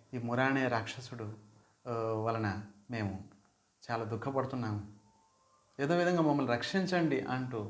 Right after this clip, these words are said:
బ్రహ్మ, శివుడు, ఇంద్రాది దేవతలు భగవంతుడిని శరణు పొందారు. భగవంతుడు అభయం ఇచ్చారు, "తప్పకుండా మిమ్మల్ని రక్షిస్తాను" అంటూ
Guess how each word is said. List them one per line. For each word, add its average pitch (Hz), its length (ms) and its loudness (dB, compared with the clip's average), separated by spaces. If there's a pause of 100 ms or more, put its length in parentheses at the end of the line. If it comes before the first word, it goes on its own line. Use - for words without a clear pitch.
(680)
బ్రహ్మ, 117 440 0
శివుడు, 120 420 -2
ఇంద్రాది 110 440 0
దేవతలు 104 520 -4
భగవంతుడిని 131 500 0
శరణు 120 260 -2
పొందారు. 92 400 -12 (1120)
భగవంతుడు 147 680 6 (340)
అభయం 123 300 4
ఇచ్చారు, 101 400 -2 (1040)
"తప్పకుండా 127 540 -2 (600)
మిమ్మల్ని 101 260 0
రక్షిస్తాను" 98 840 -6
అంటూ 101 280 -12